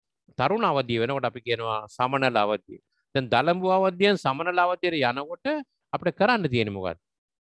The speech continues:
අපිට කරන්න තියෙන්නේ දලඹු අවධියේදී හොඳ දලඹුවෙක් කරන එක. සමනල අවධියේදී හොඳ සමනලයෙක් කරන එක.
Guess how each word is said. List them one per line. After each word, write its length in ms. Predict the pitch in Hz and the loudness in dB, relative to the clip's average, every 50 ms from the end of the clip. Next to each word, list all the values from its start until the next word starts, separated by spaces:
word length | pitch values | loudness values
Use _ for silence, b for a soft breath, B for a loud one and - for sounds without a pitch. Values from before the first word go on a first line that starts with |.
| _ - | _ -10
අපිට 200 | - 143 165 151 | -6 -4 -4 -2
කරන්න 280 | - 165 165 240 294 302 | 0 2 2 2 2 0
තියෙන්නේ 340 | 269 202 147 135 131 143 143 135 | 0 0 0 2 2 2 0 0
දලඹු 500 | 117 120 117 131 165 190 202 202 214 214 | 2 2 4 4 4 2 2 0 -2 0
අවධියේදී 840 | 214 214 214 214 214 202 _ - 214 214 208 214 214 208 247 254 233 | 0 2 2 0 -2 -4 _ -6 -2 0 0 0 0 -2 -4 -4 -4
හොඳ 220 | 160 165 180 185 214 | -6 -8 -4 -2 0
දලඹුවෙක් 520 | 202 170 160 170 190 196 185 165 139 - _ | 2 4 4 2 2 0 0 0 0 -2 _
කරන 200 | - 98 92 87 | -6 -6 -6 -6
එක. 140 | 87 87 - _ _ _ _ _ _ _ _ _ _ _ - | -14 -20 -20 _ _ _ _ _ _ _ _ _ _ _ -20
සමනල 520 | - - - 135 139 170 233 294 302 311 320 | -10 -2 0 0 2 2 2 2 2 4 4
අවධියේදී 640 | 202 170 151 143 123 117 123 131 135 143 196 233 | 4 4 4 4 2 2 2 2 2 2 0 -2
හොඳ 220 | 175 160 180 202 208 | 0 -2 -2 -4 -4
සමනලයෙක් 580 | 170 160 180 202 214 202 170 139 127 110 - _ | -6 -6 -4 -4 -2 -2 0 0 0 0 0 _
කරන 200 | - 98 85 82 | -6 -6 -6 -8
එක. 140 | 85 87 - | -14 -20 -20